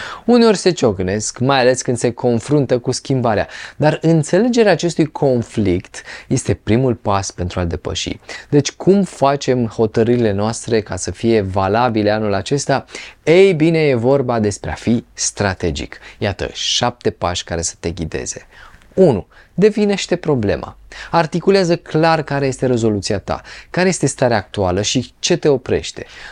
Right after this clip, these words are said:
Cu cât este mai clară problema, cu atât este mai clară soluția. Doi. Stabilește scopul.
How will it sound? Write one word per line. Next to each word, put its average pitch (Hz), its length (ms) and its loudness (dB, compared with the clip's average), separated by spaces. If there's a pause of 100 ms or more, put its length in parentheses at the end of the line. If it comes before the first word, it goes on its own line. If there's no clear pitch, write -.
Cu 151 100 -2
cât 233 180 2
este 247 200 2
mai 175 220 2
clară 147 320 2
problema, 98 540 0
cu - 200 -12
atât 139 220 -4
este 139 200 -4
mai 113 140 -2
clară 95 260 -4
soluția. - 640 -8 (420)
Doi. 123 400 4
Stabilește 123 640 0
scopul. - 640 -4